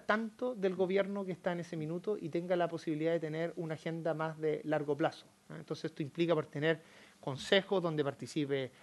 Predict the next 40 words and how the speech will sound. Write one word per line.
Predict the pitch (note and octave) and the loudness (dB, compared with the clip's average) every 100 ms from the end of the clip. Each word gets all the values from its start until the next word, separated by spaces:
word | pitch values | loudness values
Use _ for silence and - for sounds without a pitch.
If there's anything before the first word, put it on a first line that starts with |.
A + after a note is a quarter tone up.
| - | -2
la | C3+ | 0
academia, | B2+ C#3 F#3 F#3+ F3+ E3+ | 2 4 6 6 4 0
el | D3 | 0
sector | - C3+ D3+ | -4 -2 -2
privado, | - C#3 E3 F3 F3 | 2 6 10 10 8
por | B2 | 2
supuesto | - C#3+ D#3 F3 | 0 2 4 4
también | E3+ F3+ | 4 4
el | F3+ | 2
sector | F3+ E3 E3 | 0 0 0
público, | - G3+ G#3 G#3+ | 2 2 2 0
y | F#3 | 2
que | D#3+ | 2
tengan | E3+ F3+ E3+ | 2 2 2
más | F3+ | 2
continuidad | - F3+ D#3+ D3+ C3+ D#3 A3 G3 | 0 -2 -2 -2 2 2 2 2
en | F3+ | 2
la | E3+ | 0
posibilidad | E3+ F3 E3+ F3 | 0 0 4 4
de | E3+ | 4
definir | D#3 E3 E3 | 0 -2 -2
estas | D#3+ D#3+ | -2 -4
estrategias | D#3 D3+ - D3 | -2 -4 -2 0
de, | D3 D3 - - - - - | 2 0 -4 -20 -20 -14 2
de | D3+ | 2
desarrollo | D3 D3+ D#3 D3+ | 4 2 4 4
de | D3 C#3+ | 4 4
largo | C#3+ D#3 E3+ | 2 2 4
plazo. | G#3 - G#3+ - - - - - _ - | 4 4 0 -2 -16 -20 -20 -20 _ -6
Después, | D#3 G3 | 0 2
si | F#3+ | 2
quieren, | F#3 F#3 | 2 2
podemos | E3+ F3 | 2 2
entrar | E3 F3+ | 2 2
en | E3+ | 2
detalle | D3 E3 F#3 | 4 4 4
en | F#3 | 2
estos | F3+ F3+ | -2 -6
temas, | - F3+ D#3 F#3 | 0 0 0 -2
pero, | E3+ D#3 - | 2 4 4